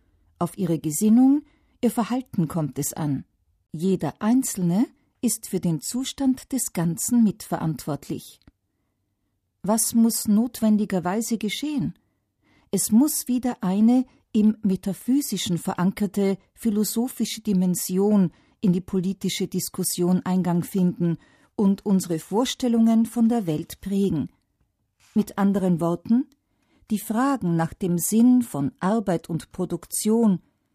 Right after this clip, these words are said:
nach den Grenzen der Macht, dem Wesen des Fortschritts und dem Zuschnitt der Gesellschaft müssen neu gestellt werden. Erst die Negierung einer höheren Macht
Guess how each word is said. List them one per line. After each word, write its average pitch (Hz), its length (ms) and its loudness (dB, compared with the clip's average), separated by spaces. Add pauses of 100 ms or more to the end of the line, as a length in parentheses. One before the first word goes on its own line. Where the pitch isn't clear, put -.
(120)
nach 196 300 -2
den 190 280 -2
Grenzen 214 560 -2
der 180 120 -2
Macht, 202 500 -2 (280)
dem 190 200 0
Wesen 220 400 0
des 170 220 -6
Fortschritts - 800 -6 (260)
und 269 340 -4
dem 214 160 0
Zuschnitt 262 640 -4
der 170 100 -4
Gesellschaft 185 800 -4 (360)
müssen 262 480 4
neu 175 220 2
gestellt 214 560 -6
werden. 160 380 -6 (520)
Erst 262 480 -4
die 262 60 -2
Negierung 233 680 0
einer 170 340 -2
höheren 165 420 -2
Macht 190 440 -2